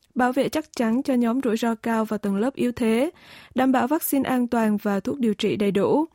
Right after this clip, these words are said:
Ủy ban chuyển giao chính quyền chia các bài toán thực hiện thành các giai đoạn, gồm trong vòng ba mươi ngày, trong vòng năm mươi ngày và trong vòng một trăm ngày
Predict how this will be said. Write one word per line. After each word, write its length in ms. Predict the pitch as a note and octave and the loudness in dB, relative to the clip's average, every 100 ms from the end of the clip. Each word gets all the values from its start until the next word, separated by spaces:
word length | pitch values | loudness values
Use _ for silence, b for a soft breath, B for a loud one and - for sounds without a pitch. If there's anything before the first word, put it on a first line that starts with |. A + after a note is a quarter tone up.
| _ _ B B B B - | _ _ B B B B 0
Ủy 120 | C#4 | 2
ban 200 | D#4 D4 | 2 2
chuyển 240 | C4 B3 | 2 2
giao 160 | C4+ B3+ | 2 0
chính 220 | B3+ B3+ - | 0 0 0
quyền 260 | C#4 A#3 | 2 2
chia 200 | G#3+ A#3+ | 0 -2
các 160 | A#3 D4 | -2 -2
bài 160 | B3 | -2
toán 260 | G#3+ G#3+ A3 | -2 -2 0
thực 160 | C4 - | -2 -2
hiện 260 | A#3+ D3 | -2 -2
thành 240 | A3 A3 G#3 | -2 -2 -2
các 200 | C4 - | -4 -2
giai 120 | A3+ | -2
đoạn, 300 | A3+ F#3+ B3+ - _ | 0 -2 -4 -10 _
gồm 220 | C4 B3+ | 0 0
trong 180 | A#3 C4 | 2 0
vòng 260 | B3+ A3+ G#3+ | 0 0 0
ba 160 | A3 | 0
mươi 160 | A3+ A#3 | 2 2
ngày, 340 | A3+ A3+ G#3+ G#3+ _ | 2 2 0 -2 _
trong 160 | - C4+ | -4 0
vòng 220 | B3+ A3+ | 2 2
năm 180 | A#3 A#3 | 2 2
mươi 120 | A#3+ | 2
ngày 280 | A#3 A3+ G#3+ | 2 2 0
và 180 | G#3 G3+ | -2 -4
trong 200 | G#3+ G#3 | -4 -2
vòng 180 | G#3 | -2
một 180 | G3 - | -2 -2
trăm 240 | A3+ A3 A3 | -2 0 2
ngày 300 | A3 G3+ | 0 0